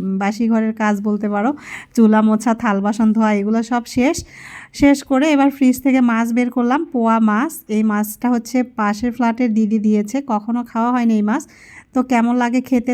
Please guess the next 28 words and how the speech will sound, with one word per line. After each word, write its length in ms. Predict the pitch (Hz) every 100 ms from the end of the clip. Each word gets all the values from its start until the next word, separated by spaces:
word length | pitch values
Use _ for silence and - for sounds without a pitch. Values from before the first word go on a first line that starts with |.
| 240
তাও 140 | 226 226 226
জানি 180 | 220 214
না, 60 | 233 330 233
আজকে 200 | - 233 226
প্রথমবারের 500 | 220 240 233 220 220
মতো 140 | 214 226
ট্রাই 200 | 220 196 202
করব। 180 | 220 208 320 - - - - _ -
তো 60 | 254 240
ওই 80 | 233
দিকের 240 | 247 262 262 247
কাজ 160 | 240 -
সেরে 260 | 269 262 294 359
এবার 160 | 240 233
আমি 100 | 233 240
স্নানটা 380 | - 220 214 240 247
সেরে 160 | 254 254
নিলাম। 240 | 254 262 392 - - - -
স্নান 240 | 240 233 247
সেরে 260 | - 254 254 294
মুখে 200 | 240 262 247
একটু, 180 | 247 254 262 214 226
একটু 260 | - - 285 285
সানস্ক্রিন 500 | 247 226 220 254 254 240
মেখে 200 | 226 240
নিচ্ছি। 300 | 226 226 - 392 - - - - -
আর 80 | 220
এই 60 | 220